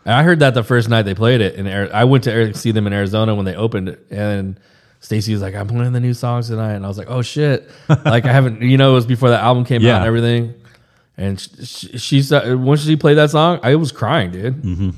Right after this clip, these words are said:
Speaker 2: Yeah, certain
Speaker 1: And I was
Speaker 2: songs will
Speaker 1: like,
Speaker 2: do that to you.
Speaker 1: I was like, "Am I crying in this fucking?" <laughs> I, no, nobody. I,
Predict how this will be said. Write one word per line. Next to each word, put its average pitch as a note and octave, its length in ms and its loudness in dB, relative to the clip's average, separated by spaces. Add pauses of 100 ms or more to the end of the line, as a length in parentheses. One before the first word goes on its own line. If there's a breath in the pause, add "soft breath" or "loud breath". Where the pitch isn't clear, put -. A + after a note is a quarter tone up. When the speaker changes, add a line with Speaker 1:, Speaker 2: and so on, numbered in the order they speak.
(180)
Speaker 2:
Yeah, A2 160 0
certain D3 240 -4
Speaker 1:
And B2 80 2
I D3 40 6
was D3+ 140 4
Speaker 2:
songs - 20 2
will D3 60 4
Speaker 1:
like, C#3+ 80 2
Speaker 2:
do E3+ 40 -2
that G2+ 80 -6
to - 100 -2
you. F2+ 80 0
Speaker 1:
I G#2 100 -2
was C#3 120 2
like, F3+ 120 0
"Am G#3 80 -2
I C4 80 -4
crying E3 460 2
in C#3 100 2
this A#2 140 -2
fucking?" C3 460 -2 (200 soft breath)
<laughs> - 160 -20
I, B2+ 160 2
no, F#3 400 6
nobody. F#3+ 420 4
I, F#3 80 2